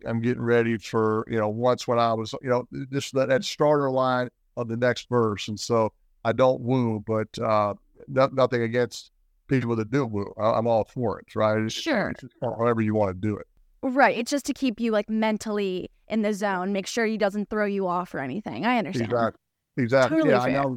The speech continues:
Speaker 1: I was, I went to a Parker McCollum concert the other night in Denver, and he wanted me to come out and sing Red Dirt Road by Brooks and Dunn, which I know the song, but, you know, a couple of times I just kinda hum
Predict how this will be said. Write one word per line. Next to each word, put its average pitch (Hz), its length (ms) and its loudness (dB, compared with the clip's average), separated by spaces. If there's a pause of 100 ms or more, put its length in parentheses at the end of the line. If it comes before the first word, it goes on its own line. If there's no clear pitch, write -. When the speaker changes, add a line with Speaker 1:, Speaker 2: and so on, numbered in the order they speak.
(200)
Speaker 1:
I 143 80 2
was, 135 180 -2
I - 20 0
went 143 200 2
to 131 100 2
a 113 60 4
Parker 139 380 0
McCollum 127 640 -2
concert 117 540 -4 (480)
the 120 100 4
other 113 180 2
night 120 300 2
in 107 120 -2
Denver, 117 720 -2
and 117 420 0 (140)
he 127 100 -2
wanted 120 240 0
me 113 60 -6
to 113 80 -4
come 120 180 -2
out 110 140 2
and 107 100 -6
sing 113 360 -2
Red 120 260 0
Dirt 113 240 0
Road 120 400 0 (380)
by 117 140 0
Brooks 117 320 -4
and 110 140 -2
Dunn, 135 320 2
which 127 160 -6
I 147 140 0
know 151 340 2
the 135 220 -6
song, 101 500 -4 (420)
but, 127 200 0 (640)
you 180 120 0
know, 120 280 0
a - 80 -18
couple 165 160 0
of 135 60 -4
times 131 260 2
I 127 80 4
just 123 220 -4
kinda 113 180 0
hum 135 560 0